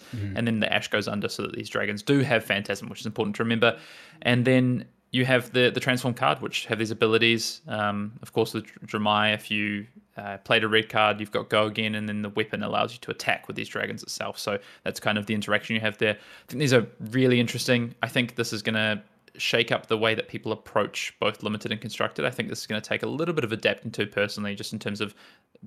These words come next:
Speaker 2: per-, you know, we've had permanents before, we've had allies in the form of legendary ones, but I think this is gonna change up a little bit about how we play this game and how the play patterns and some of the intuitive stuff that maybe you've learned in other formats might not work exactly how you think it should.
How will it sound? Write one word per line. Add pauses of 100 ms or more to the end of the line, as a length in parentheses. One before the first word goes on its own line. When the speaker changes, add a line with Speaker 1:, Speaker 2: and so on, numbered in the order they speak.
(300)
Speaker 2:
per-,
you
know,
we've
had
permanents
before,
we've
had
allies
in
the
form
of
legendary
ones,
but (460)
I
think
this
is
gonna
change
up (280)
a
little
bit
about
how
we
play
this
game
and
how
the
play
patterns
and
some
of
the
intuitive
stuff
that
maybe
you've
learned
in
other
formats
might
not
work
exactly
how
you
think
it
should.